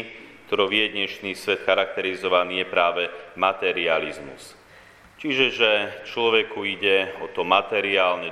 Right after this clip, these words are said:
dobro, aby sa zabezpečil, aby mal, aby bol spokojný a veľakrát sa môže stať, že aj tá matéria, alebo ten materializmus tohoto sveta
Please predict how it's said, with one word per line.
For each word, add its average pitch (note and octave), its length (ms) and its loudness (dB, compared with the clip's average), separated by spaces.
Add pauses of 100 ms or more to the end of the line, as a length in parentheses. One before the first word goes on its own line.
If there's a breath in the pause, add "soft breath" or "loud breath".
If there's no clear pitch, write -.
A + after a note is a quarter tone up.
dobro, G2 560 2
aby E2+ 160 -4
sa E2 160 -8
zabezpečil, F#2+ 800 0
aby G#2+ 240 2
mal, G2+ 400 0 (720 loud breath)
aby C3 160 6
bol A#2 240 -2
spokojný A#2+ 720 2
a G2+ 320 2 (160)
veľakrát B2+ 400 2
sa A2 160 -2
môže A2+ 320 -2
stať, G#2+ 400 2
že G#2 80 4
aj G2+ 80 0
tá G#2 80 0
matéria, G2+ 960 2
alebo F2 160 -14
ten F2 240 -8
materializmus G2+ 1040 0
tohoto F#2+ 320 0
sveta G2+ 480 2